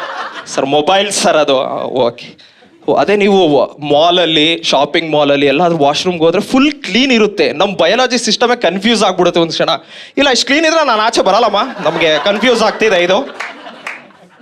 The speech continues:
ನೀವು ಹುಡುಗರ್ನ ಅಬ್ಸರ್ವ್ ಮಾಡಿದ್ರೆ, ನೀವು ಹುಡುಗರ್ನ ಅಬ್ಸರ್ವ್ ಮಾಡಿದ್ರೆ, ಅವ್ರೊಬ್ರೇ ಅಂತೂ ಉಚ್ಚೆ ಉಯ್ಯಕ್ ಹೋಗಲ್ಲ. ಅವ್ರ ಜೊತೆಗೆ ಇನ್ನೊಬ್ರು ಬೇಕೇ ಬೇಕು.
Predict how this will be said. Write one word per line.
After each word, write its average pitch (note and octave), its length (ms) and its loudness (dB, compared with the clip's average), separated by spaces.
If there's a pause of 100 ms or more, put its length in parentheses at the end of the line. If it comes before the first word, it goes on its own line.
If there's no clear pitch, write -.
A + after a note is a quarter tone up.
(200)
ನೀವು A#3 140 2
ಹುಡುಗರ್ನ B3 460 2
ಅಬ್ಸರ್ವ್ A3 460 0
ಮಾಡಿದ್ರೆ, D#3 420 0 (540)
ನೀವು C3+ 180 0
ಹುಡುಗರ್ನ D#3 380 2
ಅಬ್ಸರ್ವ್ C3+ 360 0
ಮಾಡಿದ್ರೆ, B2 500 -6 (420)
ಅವ್ರೊಬ್ರೇ C#3+ 380 0
ಅಂತೂ F#3+ 200 -4
ಉಚ್ಚೆ C#3 300 -4
ಉಯ್ಯಕ್ C#3 300 -2
ಹೋಗಲ್ಲ. A#2 300 -4 (1500)
ಅವ್ರ C3+ 180 0
ಜೊತೆಗೆ C#3 420 -2
ಇನ್ನೊಬ್ರು C#3 420 -2
ಬೇಕೇ B2+ 600 -2
ಬೇಕು. A#2 380 -6